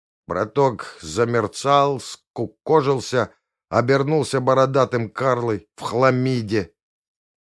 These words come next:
«Таким, как ты, отводить глаза! Ща тебя порежу на ленточке!» Майкл не выдержал, расхохотался. Не злодей, а комеди-клаб какой-то. Насмотрелся совковых боевиков.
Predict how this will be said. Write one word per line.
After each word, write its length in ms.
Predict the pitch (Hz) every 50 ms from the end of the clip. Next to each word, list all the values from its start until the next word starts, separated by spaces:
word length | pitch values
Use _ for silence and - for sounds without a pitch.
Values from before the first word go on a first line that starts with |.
| _ _ _
«Таким, 440 | - 131 139 - - 147 156 151 139
как 240 | - 156 156 127 -
ты, 160 | - 165 156
отводить 580 | 151 - 131 147 151 151 143 151 160 151 143
глаза! 720 | 123 147 156 160 160 147 131 147 170 160 139 123 101 - - _ _ _ _ _
Ща 260 | - - - 123 117
тебя 200 | - - 127 117
порежу 600 | - - - 131 131 135 135 135 127 101 98 110 110
на 160 | 120 123 123
ленточке!» 800 | 127 135 139 139 117 - 104 92 - - - 113 98 78 - - _ _ _ _ _ _ _ _ _ _ _ _ _ _
Майкл 520 | - 87 101 110 117 113 101 - - 92 92
не 200 | 98 98 101 98
выдержал, 760 | 98 107 113 113 107 92 87 76 78 71 71 76 69 65
расхохотался. 1400 | 67 85 110 101 - - - 104 110 92 - 110 117 98 - - 123 127 127 123 101 85 - - 85 73 - - _ _ _ _ _ _ _ _ _ -
Не 200 | - 117 139 139
злодей, 640 | 127 101 98 120 131 131 131 117 - 156 147 120 110
а 220 | - - 107 110 - _ _
комеди-клаб 960 | - - - 151 131 139 139 135 127 127 - - 113 110 123 131 120 104 - _
какой-то. 640 | - - 69 - - - 92 87 71 - - - - _ _ _ _ _ _ _ _ _ -
Насмотрелся 840 | 95 127 156 143 - 151 160 165 165 170 175 175 160 - - 120 101
совковых 640 | - 117 107 - - - - 110 92 87 73 64 -
боевиков. 800 | 82 90 107 117 123 123 135 135 - - 135 110 - - -